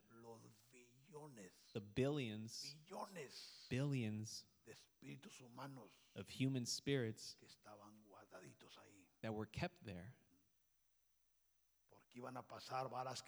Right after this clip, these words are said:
Speaker 1: varias creaciones.
Speaker 2: Because many creations
Speaker 1: La
Speaker 2: would
Speaker 1: creación de
Speaker 2: pass.
Speaker 1: los Abadón, la creación de los dinosaurios.
Speaker 2: Creations of the dinosaurs.
Speaker 1: Seis creaciones
Speaker 2: Six others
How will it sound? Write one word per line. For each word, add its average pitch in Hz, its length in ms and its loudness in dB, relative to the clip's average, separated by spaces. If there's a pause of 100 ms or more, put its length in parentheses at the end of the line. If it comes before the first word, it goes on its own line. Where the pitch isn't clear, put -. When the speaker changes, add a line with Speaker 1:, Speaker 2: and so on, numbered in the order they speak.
(140)
Speaker 1:
varias 127 360 0
creaciones. 120 760 -8
Speaker 2:
Because 110 280 0
many 123 480 4
creations 131 600 6
Speaker 1:
La 120 120 4
Speaker 2:
would 117 160 2
Speaker 1:
creación 131 640 4
de 131 80 0
Speaker 2:
pass. 120 40 0
Speaker 1:
los 120 240 -4
Abadón, 117 480 -4 (1300)
la 110 180 -2
creación 135 760 -2
de 127 80 -2
los 117 420 -8 (180)
dinosaurios. 127 720 -2 (400)
Speaker 2:
Creations 110 420 4
of 113 120 2
the 127 60 4
dinosaurs. 135 800 2
Speaker 1:
Seis 180 600 -6 (120)
creaciones 139 840 -6 (720)
Speaker 2:
Six - 340 0
others 143 580 4